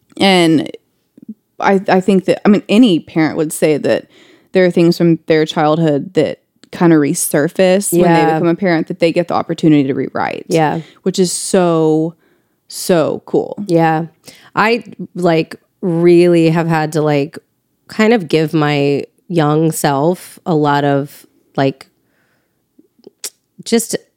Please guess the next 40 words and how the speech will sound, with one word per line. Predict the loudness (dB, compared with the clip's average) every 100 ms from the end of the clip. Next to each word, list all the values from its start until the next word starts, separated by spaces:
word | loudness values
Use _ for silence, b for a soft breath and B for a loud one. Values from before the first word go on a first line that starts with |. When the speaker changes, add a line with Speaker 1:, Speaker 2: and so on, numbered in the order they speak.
| _ _ _ _ _ -10
Speaker 2:
grace | 0 2 4 2 0
Speaker 1:
Mm-hmm. | 0 0 0 0 -2 -6 B -2
Speaker 2:
and | 0 0
kind | 0 -2
of, | 0
like, | 0 0 -2
just | -2 -2 0
say, | 0 2 0 -2
like, | 0 0 -2 -6 -20 _ _ -2
because | 0 2
I've | 0 0
lived | 0 0 0
my, | 0 0 0
my | 0 0 -4 -2
older | 2 2 2 0
life | 2 2 0 -2 -10
really | -2 2 4 4 4
being | 0 -2
ashamed | -2 -2 -2 0
of | -2 -2
a |
lot | -2 -4
of | -6
myself | -8 -6 -8 -10 -14 _ -12 -6 -6 -6 -12 -2
Speaker 1:
Mm-hmm. | 2 4 4
Speaker 2:
when | 2 2
I | -2
was | -2
younger, | -4 -6 -8 -10 -10 -8
the |
decisions | -6 -4 -4 -4 -4
I | -2 -2
made, | 0 0 -2 0
the | 0
way | 2
that | 2
I | 0
treated | -2 -2 -2 -2
myself, | -4 -4 -2 -2 -4 -10 _
the, | -2 -2 -2